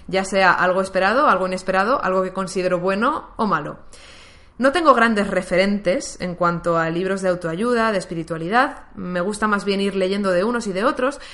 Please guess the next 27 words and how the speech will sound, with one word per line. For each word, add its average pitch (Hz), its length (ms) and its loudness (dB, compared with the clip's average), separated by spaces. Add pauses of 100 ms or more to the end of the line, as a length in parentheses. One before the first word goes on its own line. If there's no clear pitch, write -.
(120)
aunque 202 260 -4
sí 220 140 -4
que 269 60 2
es 269 40 2
verdad 247 240 0
que 254 100 0
conecto 196 380 -2
mucho 202 400 -6
con 170 460 -2
lo 160 260 -4
que 160 140 -10
cuenta 196 600 0
en 170 160 -6
sus 156 460 -12
libros, 202 560 -6
que - 180 -10
como 156 200 -8
te - 80 -8
decía 175 260 -4
antes 180 180 -4
son 190 240 -4
transcripciones 185 760 -4
de 185 80 -4
sus 175 180 -10
charlas, 196 400 -2 (340)
Jiddu 226 300 0
Krishnamurti, 165 720 -4